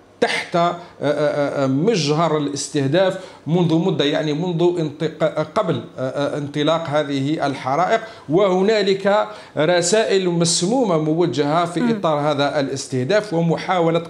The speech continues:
Speaker 1: خلق حالة من الانقسام الداخلي لدى المجتمع الجزائري، وفي حال وقوع هذا الانقسام معناه هناك تداعيات حتى مؤسساتية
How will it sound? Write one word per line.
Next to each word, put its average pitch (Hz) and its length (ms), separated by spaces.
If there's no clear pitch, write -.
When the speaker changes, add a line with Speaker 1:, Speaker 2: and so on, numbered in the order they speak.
Speaker 1:
خلق 214 220
حالة 226 540
من 180 220
الانقسام 170 1000
الداخلي 143 640
لدى 131 220
المجتمع 131 520
الجزائري، 113 520
وفي 135 300
حال 208 320
وقوع 170 400
هذا 165 460
الانقسام 151 760
معناه 156 480
هناك 156 460
تداعيات 151 720
حتى - 320
مؤسساتية 156 1080